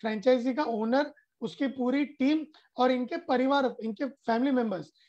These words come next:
ये सारे लोग हमारे साथ जुड़ के खुश होने चाहिए। That is also our mission। और पचास हजार लोगों को हमको जॉब देना है, डायरेक्टली, इनडायरेक्टली,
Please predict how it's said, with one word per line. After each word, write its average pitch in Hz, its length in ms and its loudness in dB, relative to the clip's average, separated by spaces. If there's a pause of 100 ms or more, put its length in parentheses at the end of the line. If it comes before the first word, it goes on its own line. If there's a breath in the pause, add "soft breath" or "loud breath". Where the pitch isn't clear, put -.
(160)
ये 269 120 0
सारे 254 340 2
लोग 302 180 -2
हमारे 254 240 2
साथ 262 140 0
जुड़ 214 240 -4
के 240 140 -6
खुश - 280 -2
होने 254 200 0
चाहिए। 247 320 0 (340 soft breath)
That 226 220 2
is 277 40 2
also 262 380 2
our 240 180 2
mission। 208 400 -4 (380)
और 254 380 4
पचास 294 360 2
हजार 285 220 2
लोगों 262 300 2
को 262 80 -2
हमको 262 260 0
जॉब 214 340 0
देना 240 200 0
है, 254 120 0
डायरेक्टली, 214 420 -4
इनडायरेक्टली, 226 560 -2